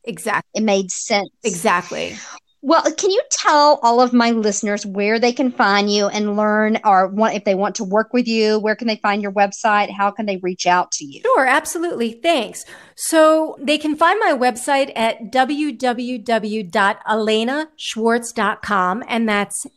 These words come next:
Speaker 1: A L A I N A S C H W A R T Z. Uh, so it's alaina schwartz dot com. I also hang out quite a bit on LinkedIn. I write a lot of content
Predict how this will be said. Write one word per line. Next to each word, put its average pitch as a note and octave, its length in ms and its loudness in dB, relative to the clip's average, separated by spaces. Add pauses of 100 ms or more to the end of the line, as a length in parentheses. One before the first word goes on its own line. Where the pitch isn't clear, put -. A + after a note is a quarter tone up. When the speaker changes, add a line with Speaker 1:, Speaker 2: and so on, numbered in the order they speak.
Speaker 1:
A G#3+ 320 2
L G#3+ 480 0 (120)
A A#3 320 0
I A3 400 0
N A3+ 280 0 (120)
A G3 480 -2 (680)
S A#3 400 -2
C C4+ 440 -6
H A3+ 360 0 (100)
W A3 560 -2
A G3+ 220 0
R G#3 240 2
T A#3 320 -6
Z. G3 480 -4 (420)
Uh, A3 120 -2
so A#3+ 160 -2
it's A3+ 120 -4
alaina A3 360 0
schwartz A#3 400 -2
dot B3+ 260 2
com. G#3+ 480 0 (300)
I B3 120 4
also C#4 400 2
hang B3+ 300 -2
out A#3 280 -2
quite C4 340 0
a D4+ 40 2
bit G3+ 240 0
on F#3 200 0
LinkedIn. F#3+ 400 -4
I B3 100 2
write G3 220 0
a F#3 80 -2
lot F#3 260 4
of G#3+ 80 -8
content A#3 560 -6